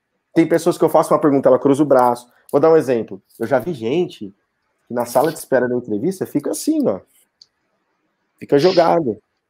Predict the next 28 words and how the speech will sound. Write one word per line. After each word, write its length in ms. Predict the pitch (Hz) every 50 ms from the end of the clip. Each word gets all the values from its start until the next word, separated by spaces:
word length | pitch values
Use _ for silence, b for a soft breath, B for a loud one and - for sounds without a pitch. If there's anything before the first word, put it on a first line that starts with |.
| _ _ _ _ _ _ _ _ -
Tem 100 | 127 127
pessoas 340 | 147 139 139 - 147 147
que 80 | - 165
às 100 | 156 151
vezes 280 | 160 170 165 165 - -
quase 240 | - 160 165 175
dormem 460 | 185 151 143 156 170 185 180 160 143 131
na 100 | 123 120
sala 300 | - - 127 113 117 113
de 80 | 110
espera 340 | - - - 127 - - 151
da 80 | 135 139
entrevista. 640 | 127 - - 131 117 117 113 113 104 - _ - - _ _ b b b b b
Ali 380 | - - 170 165 160 175 196 196
já 340 | 170 175 190 185 180 170 165
tá 220 | - 170 160 160
fazendo 360 | - 175 170 151 160 160 151
parte, 440 | 131 - - 127 117 139 156 151 - -
geralmente, 800 | 120 107 151 170 196 175 131 113 107 113 123 113 - - - _ _ _ _ _ _ _ _ _ _ _ _ _
da 140 | - - 135
sua 240 | 131 - - 147 143
análise 340 | 139 135 131 135 135 131 -
comportamental. 920 | - 139 131 - 135 131 - 131 135 143 139 - - 113 110 131 143 - _ _ _ _ _ _ _ _ _ _ _ _ _ _ _ _ _ _ _ _ _ _ _ _ _ _ _ _ _ _ _ _ _ _ _ _ - 147
Indo 220 | 190 208 240 233
pra 160 | - 202 180
comunicação 920 | - - 160 151 147 139 135 135 - 127 113 - - - 127 117 117 110
verbal 640 | 98 117 113 104 98 92 92 113 117 123 123 117 104
ali, 420 | 98 98 123 180 208 165 120 113